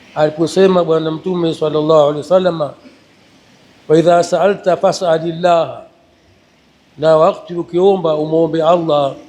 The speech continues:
Kwanza, hadithi hii inasisitiza kwamba hakuna wa kuombwa isipokuwa ni Allah peke yake, na vile vile ndani yake pana amri ya kwamba sisi tumuombe Allah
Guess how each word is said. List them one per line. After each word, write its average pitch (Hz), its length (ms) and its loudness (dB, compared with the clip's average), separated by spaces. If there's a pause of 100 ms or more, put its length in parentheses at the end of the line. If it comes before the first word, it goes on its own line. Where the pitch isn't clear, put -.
(1700)
Kwanza, 185 640 0 (400)
hadithi 175 400 -6
hii 202 60 -2
inasisitiza 175 760 -2
kwamba 175 320 0
hakuna 180 440 0
wa 170 100 2
kuombwa 170 640 2 (680)
isipokuwa 180 420 0
ni 175 140 0
Allah 160 580 0 (220)
peke 170 200 -8
yake, 151 320 0 (1040)
na 135 80 -4
vile 185 220 4
vile 175 480 0 (460)
ndani 160 320 2
yake 196 320 2
pana 170 300 -2
amri 180 340 0
ya 156 100 -2
kwamba 170 320 -2
sisi 156 460 -8 (340)
tumuombe 165 480 0
Allah 151 480 0